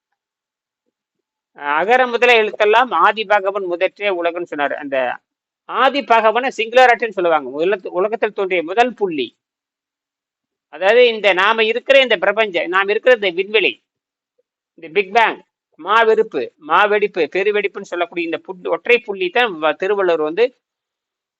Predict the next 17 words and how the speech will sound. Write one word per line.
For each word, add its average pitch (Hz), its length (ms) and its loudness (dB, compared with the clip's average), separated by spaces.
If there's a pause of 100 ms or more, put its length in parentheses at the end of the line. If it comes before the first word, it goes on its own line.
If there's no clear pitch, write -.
(2750)
ஆதி 233 320 0
புள்ளின்னு 233 400 0
சொல்றாரு. 165 380 2
ஆதி 196 240 2
புள்ளி, 202 400 -4 (440)
ஆதி 180 300 0
ஆற்றல்ங்கிறாரு. 165 640 0 (100)
அதுக்கப்புறம் 202 560 0
பாத்தீங்கன்னா, 196 440 0 (2000)
அதுக்கப்புறம் 220 320 0
பல 202 200 4
குறள் 208 240 2
வந்துட்டே 175 300 -2
இருக்கா. 151 220 -2
ஒரு 208 200 0
இடத்துல 233 280 2
கூட 208 220 2